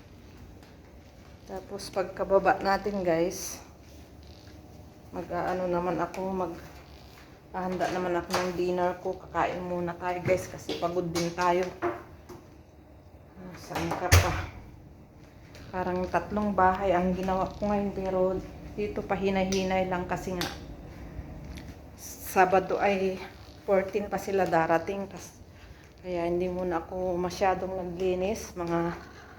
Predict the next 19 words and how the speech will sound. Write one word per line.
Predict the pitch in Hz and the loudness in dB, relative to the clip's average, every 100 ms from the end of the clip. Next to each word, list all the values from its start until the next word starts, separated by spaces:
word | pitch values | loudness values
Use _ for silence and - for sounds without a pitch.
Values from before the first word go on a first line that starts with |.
| - - - - - - - - - - - - | -18 -20 -20 -20 -20 -20 -20 -20 -20 -20 -20 -12
paano | - 190 202 | -6 -4 0
ka, | 220 | 4
guys, | 208 208 202 196 | 6 6 4 -2
makakapaglinis | 196 196 202 208 190 196 202 196 175 - - | -2 -2 -2 -4 -2 2 4 4 0 -4 -8
kung | 180 180 | -4 0
ganyan? | 185 196 185 - | 2 2 0 0
O, | 170 175 | -4 -6
kakalinis | - - 202 208 202 - | -10 -2 2 2 0 -4
mo | 202 | -6
pa | 202 | -2
lang, | 196 185 | 0 0
ganyan | 175 170 170 | -2 -2 -2
na | 175 | -4
kaagad. | - 180 175 160 - - - - - - - - - - - - - - - - - - - | -4 -4 -4 -4 -6 -12 -18 -20 -20 -20 -20 -20 -20 -20 -20 -20 -20 -20 -20 -20 -20 -18 -12
Kaya, | 180 175 170 175 175 175 - - - - - - - - - - - - - | -8 -6 -2 -2 -2 -6 -8 -18 -20 -20 -20 -20 -20 -20 -20 -20 -20 -18 -6
wala, | 190 185 - | -4 -2 -2
useless, | 196 190 - 202 - | -2 -2 -4 -4 -6
guys, | 196 180 180 | -2 -2 -2
kung | - 190 190 | -4 -2 -2